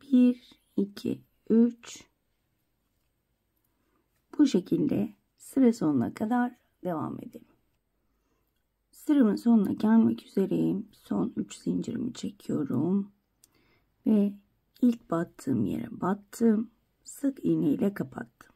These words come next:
Bir, iki zincir. İlk yaptığım sık iğne tepesine batıyorum.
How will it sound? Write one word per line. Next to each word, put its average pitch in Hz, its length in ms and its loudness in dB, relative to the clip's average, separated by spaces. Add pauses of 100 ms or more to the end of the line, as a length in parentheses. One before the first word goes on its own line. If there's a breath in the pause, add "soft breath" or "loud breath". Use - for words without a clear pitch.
(640)
Bir, 269 460 6 (340)
iki 202 300 -2
zincir. 226 680 2 (580)
İlk 262 260 2
yaptığım 208 460 0
sık 233 280 -2
iğne 170 300 2
tepesine 196 600 -2
batıyorum. 202 680 0